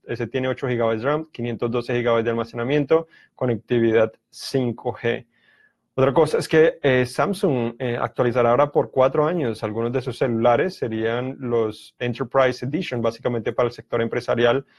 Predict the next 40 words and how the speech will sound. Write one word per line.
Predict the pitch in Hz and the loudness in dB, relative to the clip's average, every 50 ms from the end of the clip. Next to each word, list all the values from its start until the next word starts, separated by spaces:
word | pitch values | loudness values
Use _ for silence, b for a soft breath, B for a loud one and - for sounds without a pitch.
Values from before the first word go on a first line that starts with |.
| b b b b - | b b b b -4
eh, | 120 | 0
los | 113 117 117 117 127 | 2 2 2 2 0
S | 117 - 131 120 | -2 0 0 2
diez, | 127 139 151 156 143 | 4 6 4 4 4
Note | 131 120 113 113 110 | 2 2 0 0 0
diez, | 110 131 139 143 143 147 - | 2 2 2 2 2 0 -4
Galaxy | - 135 107 113 120 120 123 131 - - - 131 135 - | -10 -6 0 0 2 2 2 0 -2 -4 -8 -8 -6 -4
A | 120 117 - | -4 -6 -2
cuarenta | - 131 131 139 147 151 147 151 147 147 | 0 0 0 2 2 0 2 0 0 0
y | - 131 113 | 0 -2 -2
el | 117 113 113 113 110 | -2 0 0 0 -2
Xcover | - - - - 123 123 120 117 117 | -4 -6 -4 -2 0 0 0 -2 -4
cuatro | - - 123 120 117 - - - 117 - _ - | -4 0 0 0 0 0 -2 -2 -4 -4 _ -4
S. | 139 123 120 - 143 151 160 - | -2 -2 -2 -2 -4 -6 -6 -4
La | 123 123 117 | -4 -4 -4
actualización | - - 120 117 117 113 - 135 123 | -2 -2 -4 -2 -2 -2 -4 -4 -2
sería | - 151 165 160 | 0 0 0 0
cuatro | - _ - 165 156 151 165 156 | 0 _ 2 2 4 4 2 2
años | 147 147 147 143 | 2 2 0 -2
de | 139 135 | -4 -4
seguridad | - 139 123 120 120 120 135 147 151 | -4 -2 0 2 2 4 4 2 2
y | 147 135 | 0 0
dos | 117 113 113 113 113 - | 2 2 2 2 2 0
años | 131 127 127 131 131 | -2 -2 -2 -2 0
de | 123 127 | 0 -2
actuali-, | - - 127 117 113 113 - | -2 0 -2 -2 -2 -4 -4
de | 117 107 113 113 | -2 0 2 2
versiones | 110 110 - - - 120 117 117 127 123 | 2 0 -2 -6 -8 -6 -4 -4 0 2
de | 127 123 | 2 4
Android, | 127 135 131 113 113 117 131 147 - b b b b b b b b | 4 2 2 2 2 0 0 0 -2 b b b b b b b b
y | - | -2
esto | 123 117 - 123 | 0 0 0 0
comenzaría | - 127 127 120 131 123 120 120 | 0 0 0 2 4 4 4 4
principalmente | - 131 123 - 127 120 120 113 117 117 120 117 - 123 117 113 - | 2 -2 -6 -4 0 0 2 2 2 2 0 0 2 2 2 2 0
en | - 120 110 | -4 -6 -4
Reino | 101 - 110 107 107 107 107 | 0 0 0 0 0 -2 -4
Unido. | 113 117 117 113 107 110 110 - _ _ _ _ _ | -2 -2 0 0 0 -2 -4 -8 _ _ _ _ _
Además, | - 120 120 120 117 117 117 113 | 0 2 2 4 4 4 2 4
Google | 113 131 131 135 135 | 4 4 4 4 4
reveló | 123 143 135 127 120 110 113 117 139 156 | 4 6 6 6 6 6 6 4 4 2